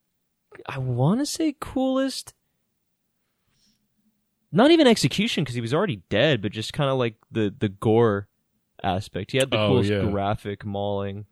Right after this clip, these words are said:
Speaker 2: Well, do you
Speaker 1: Can you
Speaker 2: wanna
Speaker 1: not
Speaker 2: get into the corn syrup?
Speaker 1: Yeah, I mean, first of all, you wanna briefly say what you think about the kills overall? Like,
Speaker 2: <sighs> Yeah, I mean,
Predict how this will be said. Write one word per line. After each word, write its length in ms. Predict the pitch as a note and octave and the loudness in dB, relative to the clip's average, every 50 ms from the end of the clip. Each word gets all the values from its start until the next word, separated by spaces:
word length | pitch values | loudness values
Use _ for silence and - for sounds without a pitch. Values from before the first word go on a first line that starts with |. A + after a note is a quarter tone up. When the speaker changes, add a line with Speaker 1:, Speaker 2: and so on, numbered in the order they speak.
| _ _ _ _ _ _ _ _ _ - | _ _ _ _ _ _ _ _ _ 0
Speaker 2:
Well, 160 | C3 C3 B2+ | 0 2 2
do 100 | A#2 C#3+ | 2 4
you 60 | D3+ | 6
Speaker 1:
Can 80 | C#3+ C#3+ | 6 6
you 80 | D#3 D#3+ | 8 8
Speaker 2:
wanna 160 | D#3+ D#3 D#3 | 6 6 4
Speaker 1:
not 160 | D3+ - _ | 4 0 _
Speaker 2:
get 160 | - B2+ A2+ G#2+ | 0 0 2 2
into 280 | B2 C#3+ - - D#3+ | 2 -2 -2 -6 -4
the 400 | D#3 D#3 D3+ D3+ D3 C#3+ D3 - _ _ _ _ _ _ _ - D3 | -2 0 0 0 0 -2 -4 -8 _ _ _ _ _ _ _ -18 -8
corn 220 | - - D#3 E3+ E3 | -4 -2 -2 -2 -2
syrup? 280 | - G#3 F#3 F3+ F3 _ _ _ _ _ _ _ _ _ _ _ _ _ _ _ _ _ _ _ _ - | -2 -2 -2 -4 -6 _ _ _ _ _ _ _ _ _ _ _ _ _ _ _ _ _ _ _ _ 2
Speaker 1:
Yeah, 320 | G3 C4+ C4+ F3 A#2+ G#2+ | 4 6 8 8 8 8
I 40 | C3+ | 6
mean, 180 | D3+ D3+ C#3+ C3 | 6 4 2 2
first 240 | - D#3+ D#3 - - | 2 2 2 4 4
of 40 | D#3+ | 4
all, 80 | C#3+ | 4
you 80 | C#3 C3+ | 6 6
wanna 140 | C3 B2+ A2 | 4 2 4
briefly 320 | - B2+ B2 A2+ B2+ A#2+ | 4 2 2 4 0 -2
say 260 | - - B2+ A#2+ A#2 | -2 0 0 0 0
what 240 | A2+ A2 A#2+ A#2 A2 | 0 2 2 0 2
you 80 | G#2+ G#2 | 0 -2
think 160 | B2 A#2 G#2+ | -2 -2 2
about 180 | G2+ A2 G2 | 2 0 0
the 60 | - - | 0 -2
kills 280 | - B2 A2+ A2 G2+ | -2 0 0 0 0
overall? 520 | G#2 F#2+ F#2+ F#2 F#2 F2+ G2 A2 B2 C#3+ C#3 - - | -2 -4 -2 -2 -2 -2 0 -2 -2 -4 -6 -8 -4
Like, 400 | G2 G2 F#2 F#2 F#2 - - - _ _ _ _ - - - - _ _ _ - | -2 -2 -2 -2 -4 -6 -12 -20 _ _ _ _ -20 -20 -20 -20 _ _ _ -4
Speaker 2:
<sighs> 480 | - F2+ F#2 - - - - - - | -2 0 0 0 -2 -6 -10 -10 -8
Yeah, 680 | G#2+ G2+ G2+ G2 G2 G2+ G2+ G2 G#2 G#2 G2+ F#2+ F2 - - - | -6 -4 0 0 0 2 0 0 0 -2 -4 -4 -6 -10 -10 -10
I 120 | A#2+ A#2 | -8 -6
mean, 360 | A#2 B2 A#2+ B2 A#2+ A#2 G#2 | -4 -2 0 0 0 0 -2